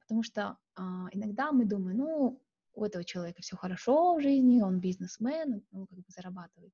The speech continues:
там тысячи долларов, ему, наверное, будет неинтересно. Это неправильное мышление. Мы предлагаем всем. Все должны знать, что вы занимаетесь этой замечательной компанией.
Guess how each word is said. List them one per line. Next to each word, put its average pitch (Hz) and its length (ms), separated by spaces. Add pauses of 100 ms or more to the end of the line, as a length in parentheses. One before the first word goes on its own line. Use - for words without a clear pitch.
там 196 80 (440)
тысячи 202 460
долларов, 269 540 (360)
ему, 233 180
наверное, 214 320
будет 196 320
неинтересно. 190 800
Это 247 400
неправильное 180 680
мышление. 302 540 (400)
Мы 269 460 (360)
предлагаем 190 640
всем. 170 540
Все 240 380
должны 233 380
знать, 185 260
что - 220
вы 220 320 (300)
занимаетесь 180 640
этой 180 180
замечательной 180 520
компанией. 180 640